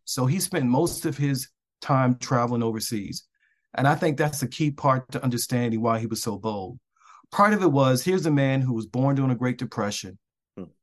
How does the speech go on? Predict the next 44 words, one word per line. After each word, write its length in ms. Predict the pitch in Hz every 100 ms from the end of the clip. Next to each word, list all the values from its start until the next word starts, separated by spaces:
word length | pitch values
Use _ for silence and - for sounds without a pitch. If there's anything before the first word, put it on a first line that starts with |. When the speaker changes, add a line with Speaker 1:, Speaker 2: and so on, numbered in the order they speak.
| _ - 123
Speaker 1:
grew 240 | 135 147
up 160 | 143 139
in 280 | 120 107 -
Jim 220 | 123 131
Crow 220 | 131 131 113
era. 400 | 113 98 98 107 _ _ _ _ _ _ _
He 160 | 120 180
knew, 240 | 185 175
he 240 | 127 175
knew 180 | 180 180
very 280 | 147 156 151
well 280 | 127 135 120
what 80 | -
could 100 | 117
happen 280 | 123 120 110
to 40 |
black 280 | 104 104 101
men. 160 | 101 104
I 40 |
remember 340 | 135 143 139 131
him 140 | 127
telling 240 | 123 127 123
me 80 |
about 260 | 113 107 101
Emmett 220 | 113 107
Till 400 | - 123 95 92 _ _ _ _
and 80 | 120
how 120 | 120
that 140 | 113 107
shook 220 | 131 117
him 140 | 113 131
up. 240 | 131 87 _ _ _ _ _ _ _
So 140 | -
my 180 | 143 147
question 400 | 143 170 160 135
is, 240 | 131 120 -
okay, 220 | 135 127
you 160 | 131 156
know 160 | 165
what 140 | 151 127
happened 340 | 123 117 117
to 60 | 120
Emmett 220 | 110 107
Till. 460 | 175 131 110 113